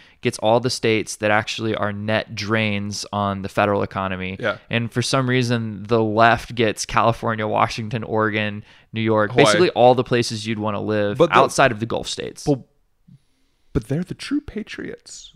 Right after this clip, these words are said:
Speaker 1: Yeah, I guess so. I don't know. That guy is a
Speaker 2: S-, somebody, basically, somebody wrote a really elaborate response saying, like, "No, we need to go to, like, like anything else, you need to go to marriage counseling." And the way the author characterized whatever he thinks, uh, despite r-, his people controlling,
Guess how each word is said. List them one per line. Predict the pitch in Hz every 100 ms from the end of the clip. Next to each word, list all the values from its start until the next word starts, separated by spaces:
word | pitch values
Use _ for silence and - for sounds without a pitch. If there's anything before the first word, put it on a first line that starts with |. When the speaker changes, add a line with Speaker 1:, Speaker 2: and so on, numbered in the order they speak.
| -
Speaker 1:
Yeah, | 98
I | 101
guess | 101 101
so. | 101 87 -
I | - 101
don't | 95
know. | 95 92 -
That | 135
guy | 120
is | 101
a | 98 92 _ -
Speaker 2:
S-, | - 127 -
somebody, | - 165 160
basically, | - 85 123 165 170 147
somebody | - 170 151
wrote | 131
a | 104
really | 120 120
elaborate | 101 107 104 90
response | 95 - 98 113 -
saying, | - 104 92
like, | 76 -
"No, | 117
we | 104
need | 104
to | 98
go | 110
to, | 90 -
like, | 92 78 - _ - -
like | 107
anything | 120 123
else, | 117 -
you | 113
need | 110
to |
go |
to | 107
marriage | 98 113 123 -
counseling." | 87 87 - 67 87 -
And | 101 98
the | 98
way | 110 104 92
the | - -
author | 110 123 110
characterized | 95 - 107 101 110 98 92 90 -
whatever | 113 113 107 104
he | 117
thinks, | 107 107 92 - - - _ _ _ _ -
uh, | 50 50 -
despite | - - 226 233 - _ _ _ _ 139
r-, | 120
his | 120 143
people | 135 - 160 120 107 107
controlling, | - 107 - 120 113 104 98